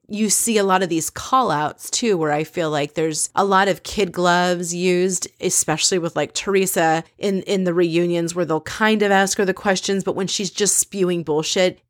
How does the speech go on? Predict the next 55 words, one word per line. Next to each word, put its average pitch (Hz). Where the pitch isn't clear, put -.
Andy 233
won't 285
call 214
her 160
out 156
is 226
because 262
you 240
have 170
somebody 160
like 139
Bethany 127
here, 139
right? 147
And, 285
and 277
Jill 175
to -
some 170
extent, 151
but -
mostly 214
Bethany, 175
who's 247
gonna 277
fucking 269
call 185
you 185
out 185
on 180
your 156
shit. 165
And 180
whether 170
it -
looks 220
good 214
for 196
her 185
or 175
looks 165
bad 143
for 180
her, 175
she's -
just 165
gonna 180
say 160
straight -
facts -
and -
put 156
'em 131
out 104
there. 220